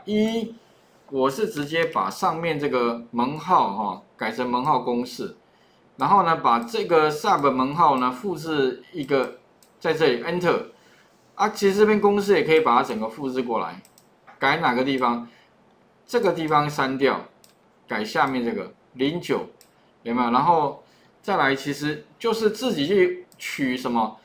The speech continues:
取上面的资料了哈。所以你会发现我这个零九是自己打的嘛哈，然后再取这个，这个是怎么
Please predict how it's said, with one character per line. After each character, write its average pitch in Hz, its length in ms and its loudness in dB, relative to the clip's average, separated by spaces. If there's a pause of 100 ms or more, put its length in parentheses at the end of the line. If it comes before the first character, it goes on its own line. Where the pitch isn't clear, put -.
(200)
取 135 240 -4
上 196 260 0
面 180 280 0
的 135 100 2
资 139 200 -4
料 123 200 4
了 87 160 -8
哈。 104 160 -6
所 156 140 0
以 170 40 0
你 151 80 -2
会 156 80 0
发 160 140 2
现 135 140 -2
我 139 100 0 (140)
这 214 80 2
个 196 100 4
零 151 180 0
九 156 160 0
是 156 120 -2
自 151 100 -4
己 143 80 0
打 101 220 -2
的 92 80 -10
嘛 98 100 -8
哈， 101 180 -2 (360)
然 131 100 2
后 180 80 2
再 190 100 0
取 117 220 -8
这 135 140 0
个， 107 220 -6 (760)
这 240 140 0
个 196 120 6
是 180 200 -4
怎 160 120 -2
么 127 140 0